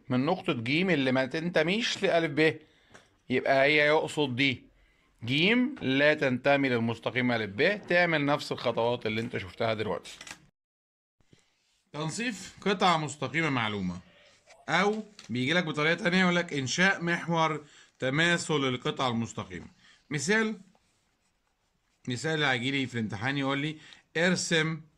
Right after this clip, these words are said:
قطعة المستقيمة ألف ب، طولها"، هنا حدد لي طول ستة سنتي. في الرسمة اللي فاتت ما حددليش أطوال، لأن ده كان مستقيم وبنعمل عمود عليه،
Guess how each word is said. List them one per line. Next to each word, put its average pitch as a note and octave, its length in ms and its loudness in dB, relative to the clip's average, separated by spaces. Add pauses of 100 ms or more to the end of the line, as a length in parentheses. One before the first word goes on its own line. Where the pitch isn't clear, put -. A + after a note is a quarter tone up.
(1300)
قطعة F#3 240 0
المستقيمة E3 600 0
ألف C#3 160 0
ب، D3 360 -2 (720)
طولها"، D#3+ 720 0 (760)
هنا D#3 240 -2
حدد C#3+ 420 -2
لي D3 100 -2
طول C#3+ 400 0 (220)
ستة E3+ 320 -6
سنتي. B2+ 460 -2 (1200)
في C3 80 0
الرسمة F#3+ 340 0
اللي E3 140 2
فاتت G3+ 360 -2
ما F#3+ 40 -4
حددليش C#3 500 -2
أطوال، D#3+ 580 0
لأن A#2 180 -4
ده F3 80 -2
كان F#3 180 0
مستقيم E3 760 -2 (480)
وبنعمل D#3+ 720 0 (240)
عمود C#3+ 460 0
عليه، C#3 540 0